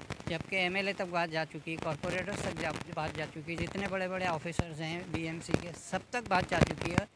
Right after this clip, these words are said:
और हर एक की तरफ से जवाब सिर्फ यही मिलता है कि "हाँ, हम लोग कर रहे हैं, हाँ, हम लोग कर रहे हैं।"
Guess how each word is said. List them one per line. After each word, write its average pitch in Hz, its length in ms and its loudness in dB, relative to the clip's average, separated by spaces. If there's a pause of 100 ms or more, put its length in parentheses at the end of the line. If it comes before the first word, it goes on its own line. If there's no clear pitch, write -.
(300)
और 185 120 8
हर 170 220 6
एक 233 120 8
की 226 100 2
तरफ 214 260 4
से 220 80 4
जवाब 185 300 10
सिर्फ 202 260 4
यही 208 160 8
मिलता 196 260 2
है 190 100 4
कि 190 60 2
"हाँ, 185 140 6
हम 180 100 6
लोग 175 120 0
कर 151 160 2
रहे 160 120 0
हैं, 160 100 6
हाँ, 160 120 2
हम 156 80 2
लोग 156 140 2
कर 139 120 -2
रहे 127 140 -2
हैं।" - 680 0